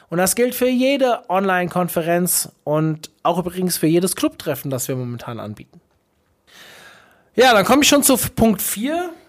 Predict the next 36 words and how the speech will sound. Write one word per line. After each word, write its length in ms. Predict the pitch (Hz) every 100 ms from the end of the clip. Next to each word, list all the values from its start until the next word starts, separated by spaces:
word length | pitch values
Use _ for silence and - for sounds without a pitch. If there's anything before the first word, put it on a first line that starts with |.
| _
Ich 160 | 127 -
rede 180 | 185 214
jetzt 340 | 208 208 -
zwanzig 420 | - 214 208 190
Minuten. 720 | 190 196 302 294 262 247 233 - _ _ _
Ja, 240 | 226 302
es 120 | 285 220
läuft 220 | 233 -
darauf 300 | 196 202 202
hinaus, 340 | 196 208 226
dass 120 | 202
es 160 | 185 175
so 160 | 180 170
ein 200 | 156 156 _ _ _ -
halbstündiger 1120 | 202 220 - 208 214 202 180 170 156 139 - _ _ _ _ _
Podcast 640 | - 220 - 220 220 - 190
wird. 380 | 208 208 208 - -
Eine 100 | 156
gute, 640 | 139 - 214 196 160 123 - -
meiner 340 | 127 147 180
Meinung 200 | 151 147
nach 140 | 143 139
eine 100 | 139
sehr 220 | 139 147
gute 460 | 147 143 143 127 127 _ _ _ _
Länge 600 | 135 147 196 214 247 285
für 180 | - 226
so 80 | 226
einen 100 | 214
Podcast, 580 | 233 - 233 262 -
auch 120 | 190 180 -
was 320 | 151 - -
das 140 | -
Thema 220 | - 156
Aufmerksamkeit 640 | 139 196 196 - 196 180 180
angeht. 320 | 160 170